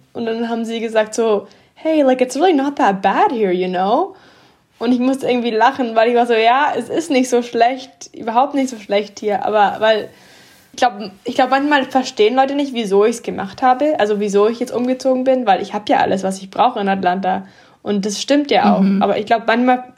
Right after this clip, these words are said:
Speaker 1: verstehen sie nicht so, was der, was wirklich dieser Grund war und auch dieses Gefühl zu erklären,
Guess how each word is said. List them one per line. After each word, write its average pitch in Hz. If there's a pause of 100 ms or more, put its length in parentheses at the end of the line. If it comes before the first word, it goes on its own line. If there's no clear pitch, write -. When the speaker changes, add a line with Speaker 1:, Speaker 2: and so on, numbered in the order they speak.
(140)
Speaker 1:
verstehen 240
sie 254
nicht 247
so, 214
was 214
der, 202 (120)
was 214
wirklich 240
dieser 208
Grund 240
war 185
und 208
auch 202
dieses 202
Gefühl 240
zu -
erklären, 208